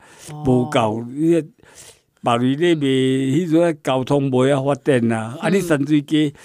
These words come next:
Speaker 1: 嗯。
Speaker 2: 你艋舺是一个重点啊。
Speaker 1: 吼。
Speaker 2: 诶，生意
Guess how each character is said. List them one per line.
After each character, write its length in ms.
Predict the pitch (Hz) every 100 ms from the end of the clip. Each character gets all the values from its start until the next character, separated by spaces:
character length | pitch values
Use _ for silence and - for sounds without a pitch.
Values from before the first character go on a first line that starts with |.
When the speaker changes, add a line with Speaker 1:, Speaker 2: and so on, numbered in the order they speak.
| -
Speaker 1:
嗯。 220 | 196 170 139
Speaker 2:
你 140 | 151
艋 240 | 156 160 151
舺 200 | 139 123
是 80 | 110
一 20 |
个 220 | 95 110
重 340 | 107 120 104 104
点 320 | 147 135 120
啊。 220 | 113 - _ _ _ - -
Speaker 1:
吼。 140 | 165
Speaker 2:
诶， 380 | 147 143 143 143 - _ 220
生 460 | 160 - - - 139
意 160 | 185